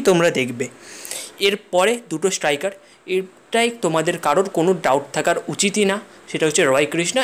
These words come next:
এবং ডেভিড উইলিয়ামস। তো এই হতে পারে স্টার্টিং ইলেভেন। এরকম একটা দল যদি প্রণয় হালদার এবং কার্ল মেকিউ তাদের মধ্যে যে কোনো একজন আনফিট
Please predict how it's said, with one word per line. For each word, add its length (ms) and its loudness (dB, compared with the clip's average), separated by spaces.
এবং 120 2
ডেভিড 280 0
উইলিয়ামস। 380 -2
তো 60 6
এই 160 6
হতে 280 2
পারে 220 2
স্টার্টিং 320 -2
ইলেভেন। 280 0
এরকম 280 0
একটা 180 -2
দল 140 2
যদি 200 0
প্রণয় 320 2
হালদার 300 2
এবং 140 2
কার্ল 260 4
মেকিউ 240 -2
তাদের 260 0
মধ্যে 220 0
যে 120 -4
কোনো 100 2
একজন 180 0
আনফিট 280 -2